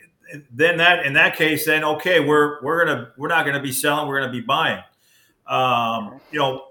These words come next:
a lot of talk starts right now. We're two months away, really, from the trade deadline of August first.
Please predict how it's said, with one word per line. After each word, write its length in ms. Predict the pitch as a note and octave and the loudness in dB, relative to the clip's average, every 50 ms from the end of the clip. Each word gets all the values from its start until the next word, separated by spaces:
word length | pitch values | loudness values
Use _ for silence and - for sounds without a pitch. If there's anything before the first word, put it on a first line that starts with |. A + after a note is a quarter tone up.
| _ - A2+ | _ -10 -6
a 60 | C3+ | -2
lot 160 | D3+ F3 G3 | 0 2 2
of 120 | G3 F#3+ - | 2 2 2
talk 240 | F3+ F3 F3+ E3+ | 2 4 4 2
starts 460 | - - - E3+ E3 E3 D#3 - - C3 | 2 0 2 4 4 4 2 0 -2 0
right 240 | D#3 D3+ D3+ D3 | 2 2 2 2
now. 600 | D3+ E3 G3 A3 G3+ F3 D#3+ D3+ D3 C#3+ C#3+ C3+ C#3 | 0 0 2 2 4 4 4 4 2 2 0 -2 -4
We're 220 | D3 C#3+ C#3 C3 C#3 | -4 -4 -6 -6 -4
two 180 | - F#3+ F#3+ | 0 0 0
months 300 | F3+ F3 F3 E3+ E3 - | 2 2 0 0 0 -2
away, 500 | E3 D#3+ D#3+ E3 D#3+ D#3+ D#3+ D3+ C#3 C#3 | -2 0 2 2 4 2 2 0 -2 -2
really, 340 | C#3+ D3+ F3+ F#3+ E3+ D3+ C3+ C3 | -2 0 0 0 0 0 -2 -2
from 420 | - D3 D3 C3+ C3+ C3+ C3 C3 | -2 0 2 2 2 2 2 0
the 120 | B2+ B2 A2+ | -2 -4 -6
trade 360 | - - E3+ F3 G3 F#3 - | -2 0 2 2 2 0 -2
deadline 420 | D3 D3 C#3+ C#3+ C#3+ C#3+ C#3 C3+ C3+ | -4 -4 -2 -2 -2 -2 -2 -2 -2
of 120 | B2 C#3 | -2 0
August 360 | C#3 C#3+ B2+ B2+ A#2+ - - | 0 0 0 0 -4 -6 -4
first. 500 | - A3+ A3+ F3+ D3+ C3 - - - - | -2 2 4 4 4 2 0 -6 -10 -12